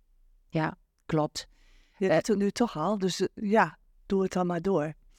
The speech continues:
Speaker 1: Ja, je doet het toch al. Je bent een hoer. Eh, dus we, we, we, die, de slachtoffers worden ook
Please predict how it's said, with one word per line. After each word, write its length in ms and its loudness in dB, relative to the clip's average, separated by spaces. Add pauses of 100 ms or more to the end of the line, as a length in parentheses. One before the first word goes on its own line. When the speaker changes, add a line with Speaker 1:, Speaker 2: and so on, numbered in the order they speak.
(120)
Speaker 1:
Ja, 240 2
je 180 0
doet 200 0
het 120 -6
toch 240 2
al. 340 0
Je 240 -2
bent 280 0
een 100 0
hoer. 420 0 (400)
Eh, 440 0
dus 200 -2
we, 180 0
we, 240 0
we, 280 -2
die, 320 -2
de 140 -4
slachtoffers 640 0
worden 380 0
ook 320 0